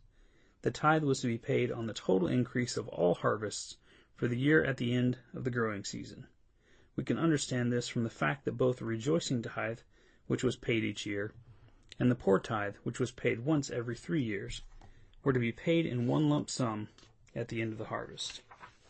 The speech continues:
harvest year. Deuteronomy fourteen, twenty-two through twenty-nine. This does not mean that the tithe could only be paid at the end of the year.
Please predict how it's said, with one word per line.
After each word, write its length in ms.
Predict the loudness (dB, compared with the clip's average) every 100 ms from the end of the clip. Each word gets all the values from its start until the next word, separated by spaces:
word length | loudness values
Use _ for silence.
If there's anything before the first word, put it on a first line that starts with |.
| _ _ _ -14 -2
harvest 400 | -2 -2 -6 -8
year. 240 | -10 -12 -18 -20 -20 -20 -20 -20 -20 -20 -10
Deuteronomy 600 | 0 2 2 2 0 -2
fourteen, 680 | -6 -2 -2 -2 -2 -2 -2 -6 -18 -20 -20 -10
twenty-two 520 | 0 2 2 -2 -4
through 140 | -4
twenty-nine. 600 | -8 -6 -6 -6 -8 -12 -16 -20 _ -20 -20 -20 -20 -20 _ -20 _ _ -2
This 180 | 0 0
does 200 | -2 4
not 240 | 6 6
mean 220 | 4 4
that 100 | 4
the 80 | -2
tithe 400 | -4 0 0 0
could 140 | -4
only 260 | 0 4 4
be 140 | 2
paid 380 | -2 -2 -2 -2
at 140 | -6 -6
the 100 | -6
end 100 | -6
of 100 | -8
the 80 |
year. 340 | -8 -8 -10